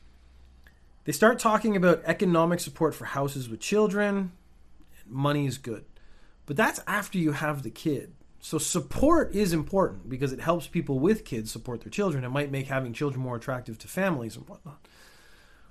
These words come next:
But that doesn't get people fucking,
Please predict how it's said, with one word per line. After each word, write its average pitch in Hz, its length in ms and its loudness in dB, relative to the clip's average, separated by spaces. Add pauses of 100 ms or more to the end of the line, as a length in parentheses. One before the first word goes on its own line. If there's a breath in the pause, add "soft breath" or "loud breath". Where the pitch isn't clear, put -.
(140)
But 151 420 8 (1600)
that 135 280 -4
doesn't 202 340 2
get 175 200 2
people 135 280 -4
fucking, - 460 -4